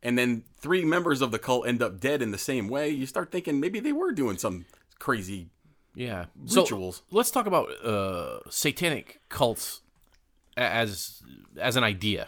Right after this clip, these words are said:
Speaker 2: right? I think
Speaker 1: Sure.
Speaker 2: you have two different, I think you have two different categories of people who worship Satan, right? I
Speaker 1: Mm-hmm.
Speaker 2: think you have people like that
Speaker 1: Yep.
Speaker 2: who are kind of s-, longing for a sense of purpose, a sense of direction in life.
Speaker 1: And they just hi-,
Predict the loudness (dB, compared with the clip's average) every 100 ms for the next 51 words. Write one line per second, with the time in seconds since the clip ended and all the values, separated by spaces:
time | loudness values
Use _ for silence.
0 | -6 -4 0 -2 2 4 6 4 2 0
1 | 0 0 -4 -4 -20 -20 -20 -8 -2 4
2 | 4 4 2 2 0 -2 -4 _ _ -4
3 | 0 0 2 0 0 -4 -6 -8 -8 -6
4 | -4 -4 -4 -4 -2 -2 -4 -6 -8 -8
5 | -8 -8 -2 2 4 4 4 0 2 2
6 | 2 0 2 4 4 0 -6 -2 0 0
7 | -6 -2 4 6 6 4 8 8 8 4
8 | -2 _ _ _ -8 4 6 4 0 -2
9 | -2 -2 -10 -10 -4 6 10 12 10 8
10 | 6 4 4 4 2 2 -2 -4 -14 -12
11 | -8 2 4 4 4 2 -2 0 0 -2
12 | -2 0 0 0 -4 -2 0 0 -2 -8
13 | -6 0 0 0 -4